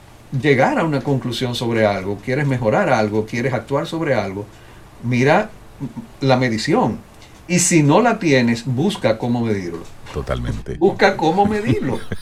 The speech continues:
Speaker 2: <laughs>
Speaker 1: ¿Para qué? Para entonces poder articular acciones, mejoras,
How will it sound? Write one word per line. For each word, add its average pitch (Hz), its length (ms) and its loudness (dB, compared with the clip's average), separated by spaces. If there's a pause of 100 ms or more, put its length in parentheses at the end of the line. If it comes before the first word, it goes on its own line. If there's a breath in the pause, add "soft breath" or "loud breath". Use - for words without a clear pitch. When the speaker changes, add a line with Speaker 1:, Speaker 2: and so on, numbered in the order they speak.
(120)
Speaker 2:
<laughs> - 340 -4
Speaker 1:
¿Para 214 300 4
qué? 127 220 2
Para 139 260 2
entonces 165 440 0
poder 139 440 2
articular 131 1160 -2
acciones, 110 840 -4 (580 loud breath)
mejoras, 120 840 2